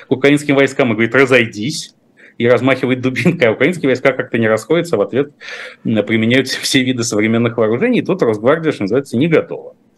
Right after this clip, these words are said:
а, психологически к такому делу, поэтому не нужно менять Сергея Кужугетовича Шойгу на, ни на господина Золотова, ни на господина Дюмина. И мне кажется, ещё, конечно, Сергей Кужугетович на неопределённый срок засидится на своём посту, хотя бы потому, что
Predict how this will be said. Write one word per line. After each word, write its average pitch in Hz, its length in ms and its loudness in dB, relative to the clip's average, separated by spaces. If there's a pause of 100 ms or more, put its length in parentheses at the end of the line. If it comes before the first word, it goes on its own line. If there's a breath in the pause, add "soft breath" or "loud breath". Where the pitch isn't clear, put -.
(380 loud breath)
а, 90 160 -2
психологически 101 640 -4
к - 80 -18
такому 104 300 0
делу, 247 240 4
поэтому 170 280 0
не 226 60 4
нужно 101 280 0
менять 95 280 0
Сергея 95 300 -4
Кужугетовича 95 440 -4
Шойгу 113 360 0
на, 95 260 -2
ни 101 140 0
на 92 80 0
господина 92 400 -2
Золотова, 90 380 -2
ни 90 80 -4
на 90 80 -4
господина 90 380 -6
Дюмина. 226 480 0 (360 loud breath)
И 139 100 2
мне 170 120 2
кажется, 139 260 2
ещё, 123 180 2
конечно, 113 220 0
Сергей 120 240 2
Кужугетович 113 540 0
на 110 80 -2
неопределённый 107 520 0
срок 95 380 -4
засидится 110 520 -2
на 190 80 2
своём 170 280 0
посту, 156 260 0
хотя 110 280 0
бы 98 60 0
потому, 95 320 -4
что 85 280 -6